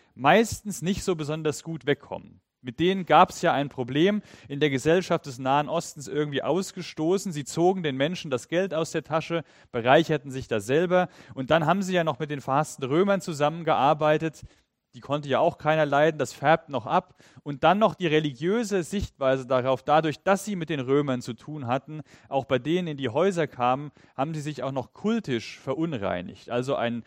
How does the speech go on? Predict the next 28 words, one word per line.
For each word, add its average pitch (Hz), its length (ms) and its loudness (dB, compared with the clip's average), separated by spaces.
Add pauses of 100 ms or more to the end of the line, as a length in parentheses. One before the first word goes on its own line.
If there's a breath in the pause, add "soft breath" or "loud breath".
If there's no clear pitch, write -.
(160 soft breath)
frommer 165 400 0
Jude 185 380 -4
durfte 156 320 -4
nicht 160 200 -8
einfach 156 340 -2
so 170 260 -4
in 165 40 -6
das 135 160 -6
Haus 147 260 0
eines 123 280 -8
Römers 147 420 -2
reingehen 113 460 -2
und 120 100 -8
dann 123 120 -2
danach 123 400 2
ganz 131 260 -8
normal 123 380 0
am 131 100 -2
religiösen 120 580 -6
Leben 160 300 -2
teilnehmen. 107 640 -4 (300 loud breath)
Dann 120 100 -8
musste 180 280 -4
man 143 200 -4
sich 135 160 -10
besonders 147 560 -2
rituell 131 400 -4
waschen 165 400 -2